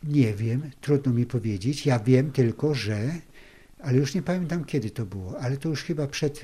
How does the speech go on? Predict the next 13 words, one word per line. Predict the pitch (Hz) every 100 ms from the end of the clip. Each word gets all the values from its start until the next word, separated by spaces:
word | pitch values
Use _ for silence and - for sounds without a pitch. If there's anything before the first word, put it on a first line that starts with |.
| 127
przed, | - 151 139 - - - 165
przed | - 135 - 139 - - - -
jakoś | 160 151 131
latem | 156 156 - 113 98 - - - - - - - - - - - -
w |
osiemdziesiątym | 117 - 120 143 131 143
pierwszym, | 135 131 98 - 104 95 - - -
że | 110 117
mnie | 120 160
to | 160
ludzie | 143 143 131 139
ostrzegli, | 147 - 127 101 127 147
że | 113 127